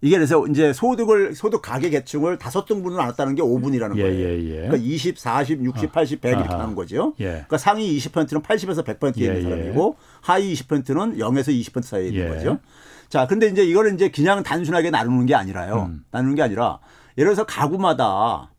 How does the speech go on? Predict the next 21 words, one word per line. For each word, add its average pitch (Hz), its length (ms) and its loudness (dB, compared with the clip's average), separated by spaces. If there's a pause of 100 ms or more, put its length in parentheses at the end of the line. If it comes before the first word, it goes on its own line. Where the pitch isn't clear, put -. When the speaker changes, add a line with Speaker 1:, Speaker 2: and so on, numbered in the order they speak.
(320)
Speaker 1:
이게 160 140 2
가구 151 320 0
소득이거든요. 113 800 -2
Speaker 2:
예. 82 260 -6 (200)
Speaker 1:
가구마다 190 600 2
그러니까는 175 500 0
소득이 131 840 0
부부가 185 360 2
맞벌이하는 165 520 2
경우도 113 300 4
있고 87 300 -8
Speaker 2:
예. 95 320 -2 (100)
Speaker 1:
똑같은 190 340 0
이 143 280 2
인 175 120 0
가족이라 127 380 2
하더라도 117 280 -2
맞벌이하는 156 500 2
Speaker 2:
예. 127 40 0
Speaker 1:
부부가 117 280 0
있고 180 460 2